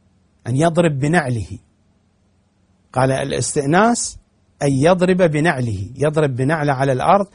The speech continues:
حتى يشعر بأنه قادم. مثل خصوصًا إذا كان الباب مفتوح ويريد أن يدخل إلى المكان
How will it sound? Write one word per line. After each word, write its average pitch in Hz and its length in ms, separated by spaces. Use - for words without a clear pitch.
حتى 165 380
يشعر 160 460
بأنه 139 420
قادم. 131 460
مثل 120 260
خصوصًا 190 380
إذا 151 280
كان 180 220
الباب 170 380
مفتوح 185 720
ويريد 196 840
أن 202 220
يدخل 180 600
إلى 180 140
المكان 151 580